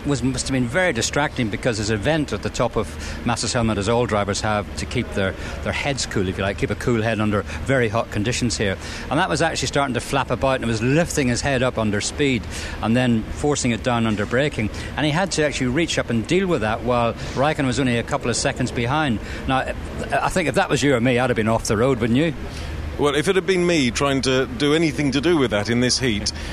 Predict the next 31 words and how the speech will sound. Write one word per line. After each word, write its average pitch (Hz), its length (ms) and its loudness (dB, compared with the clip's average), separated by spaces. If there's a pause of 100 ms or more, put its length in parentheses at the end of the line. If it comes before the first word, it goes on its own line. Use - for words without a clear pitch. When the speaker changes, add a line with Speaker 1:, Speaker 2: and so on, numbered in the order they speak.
(180)
Speaker 2:
uh, 120 180 2
I 139 80 0
was, 151 200 0 (300)
I, 156 100 0
I 147 120 0
think 196 140 0
I 160 40 2
was 135 120 0
getting 156 260 0
quite, 131 280 2 (140)
quite 156 260 -2
tired 147 260 2
watching 160 340 0
it 151 100 0
in 156 80 0
the 165 80 2
air-conditioned 175 560 0
press 196 260 0
room, 110 180 0
to 110 100 0
be 120 120 0
quite 139 220 -2
honest 147 280 0
with 98 120 -4
you. 101 100 -2
But, 123 320 -4
uh, 135 180 2 (340)
yes, 101 260 -2
a 131 100 -2
brilliant 190 360 2
performance, 131 600 0